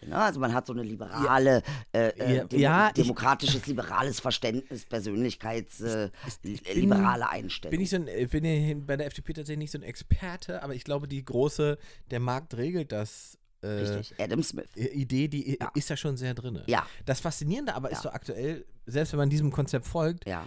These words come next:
Speaker 2: muss man ja nicht automatisch ein Rechtsextremer sein. So.
Speaker 1: Also
Speaker 2: Man
Speaker 1: zumindestens nicht auf kultureller Ebene.
Speaker 2: Genau,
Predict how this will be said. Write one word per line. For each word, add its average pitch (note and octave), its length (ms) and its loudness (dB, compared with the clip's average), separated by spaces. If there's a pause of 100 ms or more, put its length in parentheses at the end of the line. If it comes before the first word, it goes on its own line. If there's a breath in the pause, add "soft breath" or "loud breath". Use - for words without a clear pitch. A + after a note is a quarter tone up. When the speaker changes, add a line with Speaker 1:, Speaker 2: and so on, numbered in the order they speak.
Speaker 2:
muss D3+ 240 2
man D3 80 2
ja C#3 120 0
nicht C3 180 -4
automatisch C3 460 -2
ein B2 60 -4
Rechtsextremer G#2+ 640 -8
sein. - 140 -14 (640 loud breath)
So. F2+ 280 -6 (540 soft breath)
Speaker 1:
Also C#3+ 200 6
Speaker 2:
Man - 80 -2
Speaker 1:
zumindestens G#3 880 8
nicht D#3 360 2
auf D3 200 -2
kultureller B2+ 720 4
Ebene. F#2+ 120 -4
Speaker 2:
Genau, G#3+ 320 0